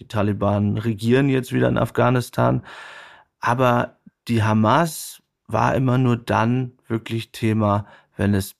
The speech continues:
besondere Angriffe auf Israel gab und ein Terroranschlag, äh, dieses barbarische Abschlachten, ähm,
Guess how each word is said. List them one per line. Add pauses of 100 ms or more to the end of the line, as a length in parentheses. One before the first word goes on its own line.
besondere
Angriffe
auf
Israel
gab
und
ein
Terroranschlag, (560)
äh, (100)
dieses (240)
barbarische
Abschlachten,
ähm,